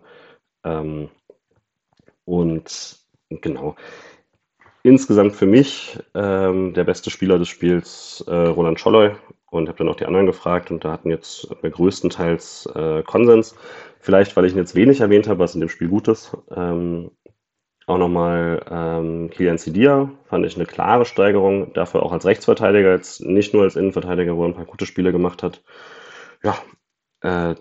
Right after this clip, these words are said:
fand ich, fand ich gut. Gintalin hat, wie gesagt, das ist noch nicht das Niveau, das sie beide schon hatten, was natürlich auch astronomisch hoch war, muss man sagen. Also,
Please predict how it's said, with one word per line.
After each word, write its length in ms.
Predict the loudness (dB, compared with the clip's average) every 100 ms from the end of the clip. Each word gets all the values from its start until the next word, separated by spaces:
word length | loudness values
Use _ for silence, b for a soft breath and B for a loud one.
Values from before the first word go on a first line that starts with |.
| -14 -20
fand 220 | -6 -2
ich, 200 | -2 -4
fand 120 | -6 -6
ich 80 |
gut. 300 | 0 0 0 -10 -8
Gintalin 500 | -4 -2 0 0 0
hat, 140 | 0
wie 60 | -2
gesagt, 440 | -2 -2 -4 -14
das 100 | -14
ist 100 | -10
noch 120 | -8
nicht 180 | -8 -6
das 240 | -8 -8
Niveau, 300 | -8 -4 -2
das 180 | -2 -4
sie 160 | -4 -4
beide 340 | -2 -2 -2
schon 440 | -4 -4 -2 -2 -4
hatten, 260 | -4 -2
was 140 | -2 -4
natürlich 360 | -2 0 -2
auch 200 | -4 -10
astronomisch 580 | -10 -6 0 2 2 -2
hoch 220 | -6 -4
war, 100 | -6
muss 180 | -6 -6
man 120 | -6
sagen. 360 | -4 -4 -4 -8
Also, 280 | -8 -8